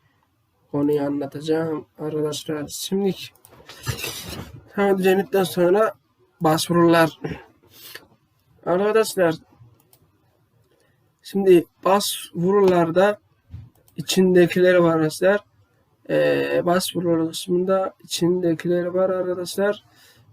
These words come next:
Ee, içindekiler de bunlar böyle var arkadaşlar. Şimdi buraya yazdıktan sonra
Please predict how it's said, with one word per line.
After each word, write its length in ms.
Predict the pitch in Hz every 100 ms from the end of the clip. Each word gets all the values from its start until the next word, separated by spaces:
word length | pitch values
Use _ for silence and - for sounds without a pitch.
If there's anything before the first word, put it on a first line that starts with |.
| -
Ee, 380 | - 170 165 160 -
içindekiler 1000 | - - 214 214 208 - 208 214 190
de 300 | 170 180 208 - _ _ _ _ _ _ _
bunlar 480 | 175 165 160 165 165
böyle 340 | 160 160 165
var 140 | 165 170
arkadaşlar. 340 | 170 175 190
Şimdi 320 | - 185 175
buraya 200 | 175 175
yazdıktan 340 | 170 165 - 190
sonra 340 | 202 196 202